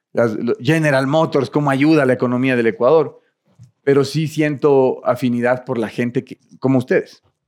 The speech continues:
O sea, gente que tienes quince personas camellando, que pagas sueldos, que te enfrentas al ies, al S R I, y, y que tu sueño lo, lo luchas, finalmente so-, ayudas a sostener otras familias. Esa es la gente para mí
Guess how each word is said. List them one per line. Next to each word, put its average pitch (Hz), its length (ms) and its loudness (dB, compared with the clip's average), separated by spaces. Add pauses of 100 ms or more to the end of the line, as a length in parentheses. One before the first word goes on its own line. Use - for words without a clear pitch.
(140)
O 107 100 -6
sea, 113 120 0
gente 143 240 -4
que 120 120 -2
tienes 127 420 -4 (160)
quince 160 320 0
personas 139 440 -4
camellando, 127 600 0
que 123 100 -4
pagas 135 360 -2
sueldos, 127 480 -2 (460)
que 135 140 0
te 135 120 0
enfrentas 135 440 0
al 131 200 0
ies, 131 300 0
al 127 140 2
S 135 240 2
R 127 180 4
I, 127 380 0 (300)
y, 123 360 2
y 123 40 -2
que - 140 0
tu 131 160 -6
sueño 151 420 0
lo, 131 220 4
lo 131 140 2
luchas, 156 600 0
finalmente 131 600 -2
so-, - 320 -8
ayudas 131 360 0
a 127 60 0
sostener 127 380 -6
otras 120 260 -2
familias. 147 400 -2 (500)
Esa 170 220 0
es 175 60 0
la 147 100 0
gente 151 320 -2
para 127 240 0
mí 131 400 -4